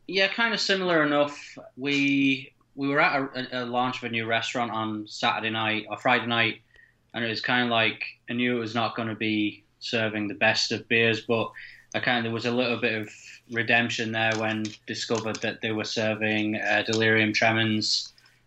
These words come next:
and Mongozo gluten-free Pilsner as well. Um, I'm trying to think, I was looking through my Untappd there just before, uh, we came on. I definitely had some great beers at the Irish, uh,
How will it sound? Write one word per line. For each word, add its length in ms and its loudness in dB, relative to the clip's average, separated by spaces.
and 360 2
Mongozo 880 2
gluten-free 580 0
Pilsner 440 2
as 140 0
well. 400 2
Um, 540 2
I'm 120 -6
trying 200 -2
to 40 -14
think, 220 0
I 40 2
was 120 0
looking 220 0
through 140 0
my 140 2
Untappd 420 0
there 180 0
just 200 -8
before, 500 -2
uh, 400 2
we 140 -8
came 360 0
on. 400 4
I 80 -8
definitely 420 0
had 360 2
some 200 -6
great 300 2
beers 320 2
at 80 -4
the 120 0
Irish, 500 2
uh, 340 2